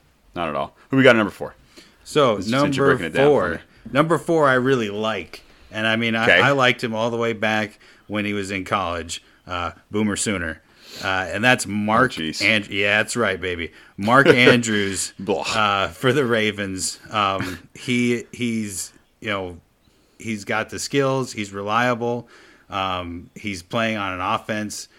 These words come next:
Speaker 2: that, even though they're not prolific through the air, really get a lot of use out of this guy.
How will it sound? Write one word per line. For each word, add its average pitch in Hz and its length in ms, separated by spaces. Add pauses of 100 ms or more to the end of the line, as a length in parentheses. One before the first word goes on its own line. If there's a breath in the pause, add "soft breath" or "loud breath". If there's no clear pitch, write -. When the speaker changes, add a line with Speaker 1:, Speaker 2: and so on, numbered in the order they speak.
(260 soft breath)
Speaker 2:
that, 92 360
even 107 300
though 98 360
they're 92 220
not 98 260
prolific 101 520
through 110 160
the 104 180
air, 104 320 (260 soft breath)
really 101 540
get 101 220
a 95 120
lot 95 340
of 95 80
use 95 340
out 98 140
of 95 80
this 98 180
guy. 98 460